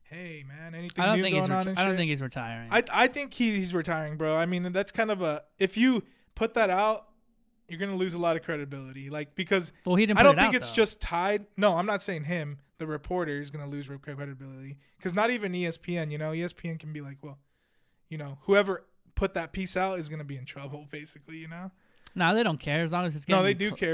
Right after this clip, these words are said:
Speaker 2: as long
Speaker 1: bro.
Speaker 2: as you're getting you clicks,
Speaker 1: I don't
Speaker 2: bro.
Speaker 1: think news sites wanna be putting out, like, fake shit, even though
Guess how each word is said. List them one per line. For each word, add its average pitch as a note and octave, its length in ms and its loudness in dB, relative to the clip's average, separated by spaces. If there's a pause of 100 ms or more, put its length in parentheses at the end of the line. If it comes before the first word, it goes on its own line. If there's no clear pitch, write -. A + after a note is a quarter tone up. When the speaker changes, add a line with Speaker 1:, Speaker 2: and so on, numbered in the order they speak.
Speaker 2:
as E3 80 0
long F#3 120 4
Speaker 1:
bro. G3 40 2
Speaker 2:
as F3+ 140 -4
you're D#3+ 100 -6
getting D#3+ 240 0
you C#3 80 -2
clicks, C3 400 -8
Speaker 1:
I F3+ 80 0
don't A3+ 120 4
Speaker 2:
bro. A3+ 40 -6
Speaker 1:
think G#3+ 240 -2
news F#3 400 0
sites F#3+ 380 -6
wanna F3 180 -6
be D#3+ 100 -6
putting D#3+ 300 -6
out, D3+ 140 -8
like, C3 180 -14
fake C#3+ 260 -14
shit, D#3 400 -10 (920)
even D#3+ 240 -6
though D#3 300 -4